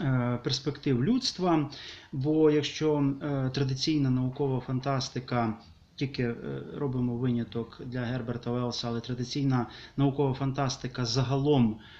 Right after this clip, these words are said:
мислила людину, е, як таку, котра за допомогою техніки зможе вийти на нові рубежі, зможе підкорити нові простори, завоювати нові світи, покращити,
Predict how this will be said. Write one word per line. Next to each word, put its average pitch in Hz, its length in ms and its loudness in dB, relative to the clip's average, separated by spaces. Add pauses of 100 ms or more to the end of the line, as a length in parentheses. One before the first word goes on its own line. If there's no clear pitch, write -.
(120)
мислила 139 500 4
людину, 131 720 2
е, 123 340 -2
як 123 300 -4
таку, 135 260 -6
котра 135 340 -2
за 127 120 -2
допомогою 131 720 0
техніки 127 640 -4
зможе 117 420 0
вийти 120 420 -2
на 113 120 -2
нові 120 340 -2
рубежі, 120 580 -2
зможе 120 360 0
підкорити 123 520 -6
нові 117 180 -2
простори, 131 640 -2 (520)
завоювати 139 640 2
нові 135 280 2
світи, 135 840 0
покращити, 131 960 -2